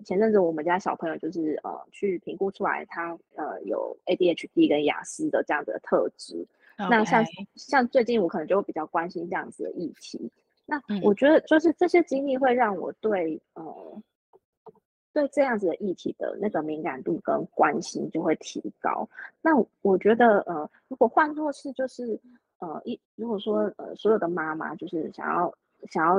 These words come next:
Speaker 1: 呃，了解说这样子的，就是如果说你过去的经历会不会限制住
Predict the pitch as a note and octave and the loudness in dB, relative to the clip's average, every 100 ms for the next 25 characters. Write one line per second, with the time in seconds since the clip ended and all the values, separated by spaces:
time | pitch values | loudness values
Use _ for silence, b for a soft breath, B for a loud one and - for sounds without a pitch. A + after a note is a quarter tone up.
0 | E3+ F3 - E3 D#3 - - C#3 - A3 | 2 -2 -2 0 2 -2 0 -2 0 0
1 | E3 E3+ - - - - - _ _ _ | 0 -4 -8 -6 -4 -4 -6 _ _ _
2 | _ _ _ - G#3 A#3+ G3+ F3+ D#3 F#3+ | _ _ _ -4 2 6 8 6 4 0
3 | - C4 G#3 C4 D3 - F#3 F3 F#3 G#3+ | 4 6 6 6 2 2 2 4 4 4
4 | - D#3+ E3+ G#3 E3 - E3 - E3 | 2 2 2 2 2 0 -2 -2 -6